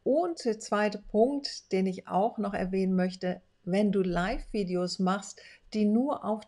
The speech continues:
dem Kanal bleiben, für die du sie, das Video machst, wie zum Beispiel Facebook Live oder Instagram Live, dann kannst du natürlich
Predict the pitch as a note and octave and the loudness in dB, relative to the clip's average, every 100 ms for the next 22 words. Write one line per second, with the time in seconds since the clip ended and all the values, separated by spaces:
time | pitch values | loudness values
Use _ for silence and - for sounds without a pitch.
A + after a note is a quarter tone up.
0 | - G#3+ A3+ A#3+ - G3 F3+ F#3 F3+ F#3 | 0 2 2 -2 -4 -2 0 0 0 0
1 | F3 F3+ F3+ F#3 E3+ F#3+ F#3 F#3 F3 F3 | 0 0 -2 -6 -6 -4 -2 0 0 0
2 | F3+ F3 E3 - _ F#3 F#3 G3 F#3 F#3 | 0 0 -2 -8 _ 0 0 -2 0 0
3 | E3+ F#3 C4+ - - - - - C4+ B3 | 2 0 0 -4 -6 -14 -14 -6 -4 0
4 | A3 G3 G3+ G3+ F#3 - F3 F#3 - G3+ | 2 2 0 -4 -4 -6 -6 -6 -4 -4
5 | F#3+ F3+ F3 F3+ F#3 F#3+ - F#3+ G3 - | -2 0 2 0 -2 -4 -2 -2 -2 -4
6 | F#3 F3 F3 F3 E3+ F3 F3 _ - - | -2 0 2 2 2 2 -2 _ -20 -20
7 | - _ _ - F#3+ A#3 A3+ A3 G#3 G#3 | -20 _ _ -4 0 2 0 2 0 0
8 | - G3+ F#3 - G3 F#3+ F3+ | 0 0 0 0 -2 0 -4